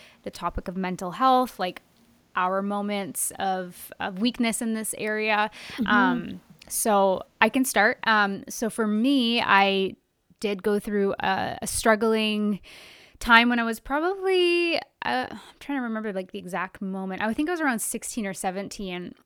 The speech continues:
Speaker 1: And I remember, like, I couldn't explain how I was feeling, and mental health was not prevalent really at the time. Like, I mean, obviously there was therapists and things like that, and there was medication, and there, there were all those things, but it wasn't, it wasn't, like, very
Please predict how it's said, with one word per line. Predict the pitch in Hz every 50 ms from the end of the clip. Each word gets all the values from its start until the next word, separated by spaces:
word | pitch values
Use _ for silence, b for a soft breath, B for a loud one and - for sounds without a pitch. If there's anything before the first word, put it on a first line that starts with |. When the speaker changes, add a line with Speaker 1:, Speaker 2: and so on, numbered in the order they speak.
| _
Speaker 1:
And | - 220 214 202 196 190 190 190 -
I | - 214
remember, | 220 233 233 220 220 214 220 208
like, | 202 190 -
I | 202 202 208
couldn't | - - - 233 208 220 226 240 240 - - - _ _ _
explain | - - - - - - 208 185 190 196
how | 185 196 190
I | 185 185 190
was | 190 190 - -
feeling, | - 196 190 196 202 214 226 226 -
and | - 214 208 202
mental | 196 208 202 247 247 233
health | 247 220 202 196 -
was | 190 190 190 175 180
not | 185 185 180 185 180 180 175 - - _ _ b b b b b b b b b b _ _ _ _ _ -
prevalent | - - 185 180 202 214 247 294 349 311
really | - 311 330 339 349 359
at | 349 -
the | 349
time. | - - 320 330 330 294
Like, | 254 220 -
I | -
mean, | 202 202 190
obviously | 170 196 202 196 208 202 - - 214 196
there | 196 196
was | 190 196 190 -
therapists | - - 185 185 185 185 - 208 190 185 175 -
and | 196 180
things | 180 180 185 180
like | 180 180 170 -
that, | 190 180 180 175 175
and | 180 190 190
there | 190
was | 190 190 180
medication, | 202 208 202 208 - - 190 180 185 - 190 185
and | 180 185
there, | 185 180 - - - _
there | - 233
were | 247 247
all | 247 233
those | 214 208 -
things, | - 240 214 202 196
but | 185 208 190
it | -
wasn't, | - 220 208 202 214 190 185 - _ _ _ _ _ _ _ _ _ _ _ _ _ _ _ _ _
it | - - 220
wasn't, | 247 254 226 233 214 -
like, | 214 202 196 -
very | 185 180 214 196 190 185 180